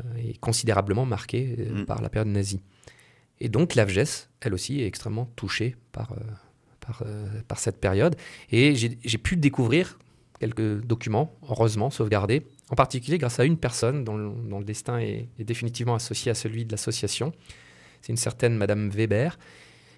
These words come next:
Speaker 1: qui était à l'époque, euh, la di-, la directrice du centre de Morsiglia en Corse. Et pendant la guerre, en fait, c'est très confus, évidemment, la situation. Et les dirigeants de l'A F G E S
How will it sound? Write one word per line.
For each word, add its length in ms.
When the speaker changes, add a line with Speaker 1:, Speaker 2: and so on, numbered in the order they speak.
Speaker 1:
qui 80
était 300
à 20
l'époque, 440
euh, 480
la 120
di-, 220
la 100
directrice 400
du 100
centre 500
de 100
Morsiglia 640
en 100
Corse. 360
Et 540
pendant 200
la 80
guerre, 220
en 60
fait, 180
c'est 160
très 140
confus, 360
évidemment, 340
la 80
situation. 640
Et 100
les 100
dirigeants 360
de 60
l'A 80
F 40
G 100
E 20
S 320